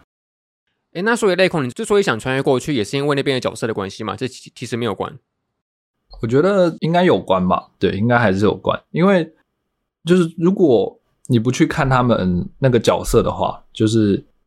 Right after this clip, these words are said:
Speaker 2: 因为他们还是会在那个世界观里面，他们还是会有一些，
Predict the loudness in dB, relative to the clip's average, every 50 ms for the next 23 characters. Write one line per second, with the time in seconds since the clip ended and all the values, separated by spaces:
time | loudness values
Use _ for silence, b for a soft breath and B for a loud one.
0 | _ _ _ -4 -2 -2 0 0 0 0 0 0 0 -2 -2 -2 -2 0 2 2
1 | 2 2 0 -4 -2 0 2 2 2 2 2 2 2 2 2 2 4 4 4 4
2 | 4 2 2 2 0 -2 -4 -6 -6 -2 0 2 2 2 2 2 0 0 0 2
3 | 4 4 4 4 2 2 2 2 2 2 2 2 0 -2